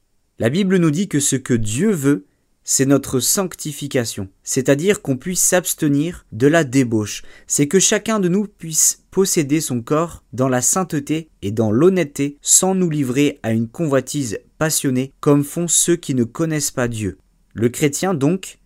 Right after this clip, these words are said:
s'abstient de la débauche, c'est-à-dire de toute pratique sexuelle qui est avant le mariage ou en dehors du mariage. Et le mariage que Dieu a voulu, c'est un modèle sécurisant qui se base sur l'engagement mutuel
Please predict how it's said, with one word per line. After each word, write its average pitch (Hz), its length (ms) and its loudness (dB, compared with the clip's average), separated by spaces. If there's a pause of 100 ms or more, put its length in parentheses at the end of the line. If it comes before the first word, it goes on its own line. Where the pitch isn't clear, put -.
s'abstient - 640 -2
de 147 120 0
la 127 120 4
débauche, 127 540 2
c'est-à-dire 147 720 -2
de - 140 2
toute - 320 -2
pratique - 580 -4
sexuelle 156 640 0
qui 143 280 -2
est 127 200 -2
avant 139 340 0
le 202 120 0
mariage 147 560 0 (100)
ou 123 160 0
en 120 80 2
dehors 127 400 4
du 160 100 -2
mariage. 127 540 -2
Et 104 80 -2
le 117 140 6
mariage 143 640 2
que - 80 -4
Dieu 135 540 2 (120)
a 107 140 -2
voulu, 135 460 -2
c'est - 260 -2
un 127 60 4
modèle 131 500 2
sécurisant 135 880 -2 (140)
qui 127 120 -8
se - 160 0
base 151 440 2
sur 117 300 -2
l'engagement 147 640 2
mutuel 131 720 0